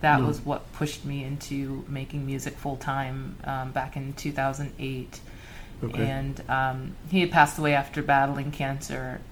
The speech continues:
Speaker 1: for four years. And, uh, yeah, I just asked a lot of questions, and it was just like I grew up, um, reading the Bible and, um, going to church all the time, but it was more out of a routine,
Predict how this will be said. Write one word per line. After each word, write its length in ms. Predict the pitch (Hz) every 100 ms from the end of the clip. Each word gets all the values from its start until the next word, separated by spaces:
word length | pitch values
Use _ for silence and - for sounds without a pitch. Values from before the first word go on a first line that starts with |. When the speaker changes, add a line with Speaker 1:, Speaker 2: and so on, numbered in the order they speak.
| -
Speaker 1:
for 240 | - 143 139
four 240 | - 147
years. 540 | 143 139 139 131 - - - - - - - - -
And, 500 | 147 139 139 139 143
uh, 420 | 139 135 135 127 -
yeah, 240 | 202 262
I 160 | - 196
just 260 | 226 -
asked 300 | 202 233 233 226
a 40 |
lot 160 | 240 247
of 80 |
questions, 640 | - 208 220 - 156 151 160
and 100 | 156
it 60 |
was 200 | 160 160 -
just 100 | 175
like 100 | 160
I 120 | 160
grew 380 | 160 180 175 -
up, 360 | 151 156 - 190 165
um, 400 | 151 151 147 147 151
reading 320 | 156 156 156
the 80 | 147
Bible 680 | 151 143 147 147 143 147 -
and, 420 | 139 139 135 135 - - - - - -
um, 420 | 147 139 131 139 151 - - - - - - - -
going 300 | 170 160 156
to 80 | 151
church 380 | - 151 143 160
all 160 | 147
the 80 | 147
time, 520 | 143 147 139 143 147 -
but 100 | 156
it 100 | 143
was 160 | 151
more 300 | 156 160 160 160
out 200 | 151 156
of 140 | 151
a 60 | 147
routine, 880 | 139 147 147 - 151 151 135 131